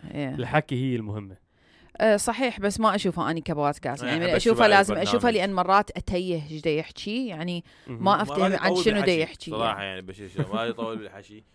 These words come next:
Speaker 1: <laughs> He has a show, that's
Speaker 3: ي-،
Speaker 1: why.
Speaker 3: ي-، يدوس،
Speaker 1: Yeah, he has to
Speaker 3: يجرب
Speaker 1: do a
Speaker 3: يدوس
Speaker 1: show.
Speaker 3: بالموضوع، يجرب
Speaker 2: بحيث
Speaker 3: يدوس،
Speaker 2: أنسى عن
Speaker 3: يجرب
Speaker 2: شنو
Speaker 3: يدوس.
Speaker 2: دا
Speaker 3: Like,
Speaker 2: يحكي.
Speaker 3: bro, you still talking about the same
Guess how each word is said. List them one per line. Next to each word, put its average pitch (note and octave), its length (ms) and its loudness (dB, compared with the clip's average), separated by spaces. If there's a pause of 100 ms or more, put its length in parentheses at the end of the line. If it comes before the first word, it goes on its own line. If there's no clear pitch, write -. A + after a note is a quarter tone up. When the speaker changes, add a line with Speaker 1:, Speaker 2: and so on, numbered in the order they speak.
(100)
Speaker 1:
<laughs> - 260 -20
He D3+ 40 4
has E3 100 6
a D#3 140 6
show, F3+ 200 8
that's B2+ 200 0
Speaker 3:
ي-، - 40 -12
Speaker 1:
why. A2 220 -10
Speaker 3:
ي-، A#2+ 40 -18
يدوس، C3 280 -10
Speaker 1:
Yeah, - 20 -4
he - 20 -4
has - 20 -2
to - 0 -
Speaker 3:
يجرب C#3+ 260 2
Speaker 1:
do C3+ 120 -4
a C3+ 40 0
Speaker 3:
يدوس C3 200 0
Speaker 1:
show. - 80 -6
Speaker 3:
بالموضوع، G2+ 400 -8
يجرب G#2+ 220 -10
Speaker 2:
بحيث G#3 220 4
Speaker 3:
يدوس، G#3 100 0
Speaker 2:
أنسى B3+ 240 2
عن A3+ 140 4
Speaker 3:
يجرب - 20 2
Speaker 2:
شنو A3 180 -2
Speaker 3:
يدوس. G#3 80 0
Speaker 2:
دا G3 160 6
Speaker 3:
Like, G3 40 4
Speaker 2:
يحكي. G3 200 -4
Speaker 3:
bro, A2 300 -2
you - 60 -18
still B2+ 140 -8
talking A#2 320 -4
about A2+ 240 -2
the C4 60 -10
same A2+ 180 -8